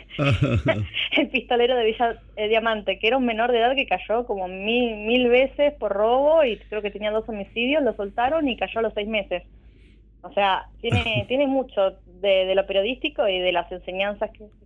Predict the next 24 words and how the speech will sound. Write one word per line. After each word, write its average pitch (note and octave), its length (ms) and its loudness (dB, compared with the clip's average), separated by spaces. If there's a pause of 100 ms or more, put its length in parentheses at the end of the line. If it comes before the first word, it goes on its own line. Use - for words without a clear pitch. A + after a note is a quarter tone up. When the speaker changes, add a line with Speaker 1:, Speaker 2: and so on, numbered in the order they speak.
Speaker 2:
que, F3 100 -2
bueno, G3+ 320 0
que F3+ 120 -2
fui G3+ 180 -8
teniendo G3 360 -2
con G3 140 0
Rolando G3+ 300 0
a - 20 4
lo G3+ 60 6
largo G3+ 220 2
de G3 100 6
los F#3+ 180 -2
años. G3+ 340 -2 (220)
Speaker 1:
Ujú, A#2 560 2 (220)
ujú. G#2+ 480 -2 (1300)
Bueno, G2 220 -2
estoy A#2 200 0
hablando A#2+ 280 2
con A2 260 0
Paula C3+ 320 2
Castiglioni, A2+ 720 2
que A2+ 240 0 (260)
publica C3+ 580 4 (460)
Pistoleros D#3 840 2